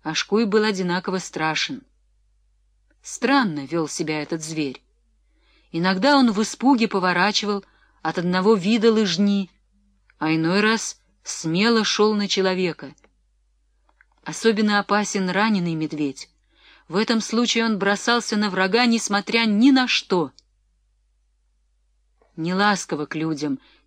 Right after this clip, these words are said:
темная, холодная арктическая ночь. Но как красивы лунные ночи, сверкающие холодным светом белых полей, ночи,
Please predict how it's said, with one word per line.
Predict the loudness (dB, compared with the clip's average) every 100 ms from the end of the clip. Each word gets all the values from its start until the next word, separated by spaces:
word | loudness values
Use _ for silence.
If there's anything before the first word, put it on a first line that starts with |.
| -8
темная, | -2 0 2 0 -2 -4
холодная | -4 -2 -2 0 0 0 -2
арктическая | -6 -12 -10 -8 -8 -8 -4 -2
ночь. | -2 -2 -4 -12 _ _ _ _ _ _ _ _ _ _ _
Но | -6
как | -2 -2 -4
красивы | -8 -6 -6 0 4 4 2 -2 -4 _ _
лунные | -6 0 2 2 0
ночи, | 0 0 0 -2 -6 -10 _ _ _ _ _
сверкающие | -16 -8 -6 -4 0 0 2 0 0 -4
холодным | -4 -2 -2 -2 -4
светом | -6 -6 -4 -2 -2 -4 -4 -10 -20 _
белых | -4 -2 0 -4
полей, | -6 -4 0 2 2 -2 _ _ _ _ _ _ _ _
ночи, | -2 2 2 2 0